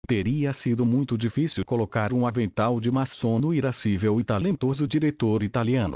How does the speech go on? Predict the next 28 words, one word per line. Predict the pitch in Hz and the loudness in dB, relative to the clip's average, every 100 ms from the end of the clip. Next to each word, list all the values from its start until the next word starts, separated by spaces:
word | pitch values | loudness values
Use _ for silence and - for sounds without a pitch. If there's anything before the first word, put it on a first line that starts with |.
| - | -6
que | - | -6
deixou | 131 135 135 131 117 | -2 -2 0 0 0
os | 127 | 0
velhos | 113 120 117 101 | 0 2 0 0
diretores | 151 151 - 117 113 107 | 0 0 2 0 2 0
de | 92 127 | 0 0
Hollywood | 139 120 107 110 | 2 2 0 0
com | 127 143 | -2 -2
as | 139 | -2
calças | - 110 110 135 110 | -2 0 0 0 0
nas | 113 110 | -2 0
mãos, | 110 80 62 - - | 0 0 -4 -10 -4
ao | 131 139 | -2 0
transformar | 139 139 135 101 104 123 | -2 -2 0 0 2 2
em | 123 | 0
verdadeiras | 101 147 139 120 80 113 143 139 123 | 2 0 0 -2 0 0 0 0 0
obras | 110 107 113 104 | 0 0 0 0
de | 107 | 0
arte | 107 127 - | 0 0 0
um | 147 | 0
gênero | 110 101 76 65 - | 2 0 0 -4 -4
que | 131 | 0
eles | 117 107 98 98 | 2 2 0 -2
já | 107 | -2
consideravam | 113 135 143 127 98 92 104 110 | -2 -2 0 0 2 0 0 0
morto | 110 117 117 139 | 2 0 -2 0
e | 139 | 2
enterrado. | 117 101 98 123 104 76 | 2 2 0 0 -2 -4